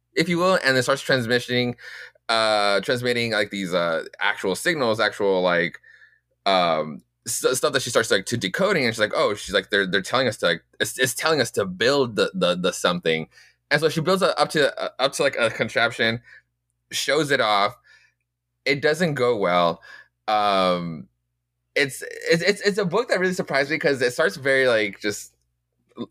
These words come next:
lighthearted, but then it slowly starts cranking it up. Not just, like, the shock value, but it's just, like, I mean, like,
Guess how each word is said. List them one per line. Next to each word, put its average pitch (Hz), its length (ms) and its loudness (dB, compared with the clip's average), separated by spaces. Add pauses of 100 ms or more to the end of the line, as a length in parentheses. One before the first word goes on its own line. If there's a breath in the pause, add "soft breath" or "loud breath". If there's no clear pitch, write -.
lighthearted, 117 880 2 (520 loud breath)
but 123 160 2
then 131 120 2
it 131 80 0
slowly 123 840 2
starts 117 260 -2
cranking 117 400 -4
it 107 140 2
up. 101 340 2 (240 loud breath)
Not 214 180 2
just, 311 140 0
like, 139 180 2
the - 80 2
shock 143 360 0
value, 117 200 4
but 117 140 4
it's 135 140 2
just, 143 120 -2
like, 117 280 2
I 123 60 4
mean, 131 120 0
like, 117 160 2